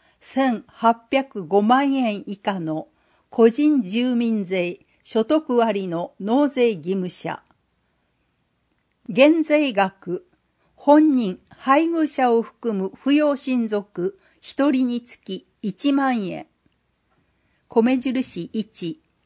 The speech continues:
定額減税の対象となる方は、国内に住所を有する方に限ります。米印二、同一生計配偶者及び扶養親族の判定は、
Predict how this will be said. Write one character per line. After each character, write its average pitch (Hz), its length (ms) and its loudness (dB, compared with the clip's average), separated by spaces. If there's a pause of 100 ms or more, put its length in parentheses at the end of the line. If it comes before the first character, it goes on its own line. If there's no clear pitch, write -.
(420)
定 311 220 2
額 320 320 0
減 262 300 2
税 226 260 0
の 180 160 -6
対 262 320 0
象 269 240 0
と 226 160 -2
な 196 140 -4
る 190 120 -4
方 165 360 -6
は、 165 240 -6 (420)
国 262 340 0
内 247 300 2
に 196 300 -8
住 254 260 0
所 247 240 2
を 220 80 4
有 240 260 -2
す 233 160 -6
る 214 120 -4
方 202 280 -6
に 180 140 -6
限 180 320 -6
り 180 140 -6
ま 170 160 -6
す。 - 360 -18 (840)
米 240 300 2
印 226 480 -6
二、 190 300 -6 (880)
同 302 300 0
一 311 560 -4
生 262 360 0
計 226 320 2
配 247 360 -2
偶 208 240 -2
者 - 340 -10 (380)
及 226 320 4
び 180 340 -10 (180)
扶 - 180 0
養 302 260 2
親 285 300 0
族 240 260 -4
の 220 100 -4
判 220 320 -2
定 180 320 -4
は、 160 260 -4